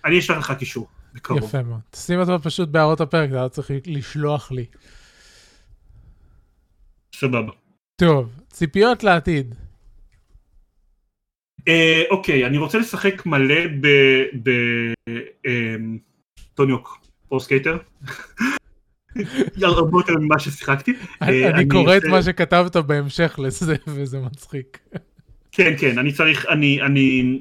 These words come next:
Speaker 1: אנחנו עדיין לא הגענו לשלב הזה, אבל בשלב מסוים נסיים את כל הגוז וכל השלבים, ואז אני אתחרה עם גיא ביטון על ניקוד בכל השלבים האלה, ואני ארצה להביס אותו בכל צורה שאפשר להביס אותו. אה, זה חשוב. אמ, בשמונה עשרה לספטמבר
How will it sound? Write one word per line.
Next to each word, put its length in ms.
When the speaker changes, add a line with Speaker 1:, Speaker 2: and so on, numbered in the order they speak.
Speaker 1:
אנחנו 200
עדיין 140
לא 140
הגענו 420
לשלב 320
הזה, 180
אבל 160
בשלב 320
מסוים 220
נסיים 300
את 80
כל 160
הגוז 340
וכל 180
השלבים, 380
ואז 200
אני 100
אתחרה 360
עם 180
גיא 140
ביטון 260
על 60
ניקוד 360
בכל 220
השלבים 320
האלה, 180
ואני 180
ארצה 180
להביס 360
אותו 160
בכל 440
צורה 280
שאפשר 360
להביס 320
אותו. 220
אה, 200
זה 120
חשוב. 380
אמ, 600
בשמונה 380
עשרה 220
לספטמבר 580